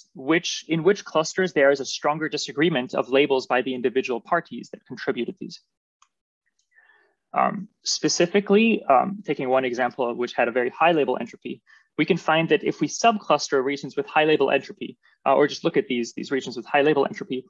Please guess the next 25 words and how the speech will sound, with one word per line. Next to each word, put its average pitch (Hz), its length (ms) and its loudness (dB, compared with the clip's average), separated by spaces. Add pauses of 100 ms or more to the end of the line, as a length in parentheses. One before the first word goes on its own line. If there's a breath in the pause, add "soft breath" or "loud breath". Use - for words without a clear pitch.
we 175 100 2
still 196 320 6
find 196 280 2
disagreements 127 640 0
between 135 320 -6
different 123 280 -4
cell 113 220 0
states. - 440 -4 (280 soft breath)
For 156 80 4
example, 139 360 4
here 143 300 4
in 135 80 0
this 131 160 -2
cluster, - 300 -4
we 139 100 -4
have 120 180 -2
dendritic 123 360 0
cells, 165 340 0
macrophages, 127 800 -2 (240)
and 185 240 6
monocytes 123 560 0 (280)
all 156 180 4
clustered 156 500 -4
together. 135 500 2 (360)
Uh, 120 220 2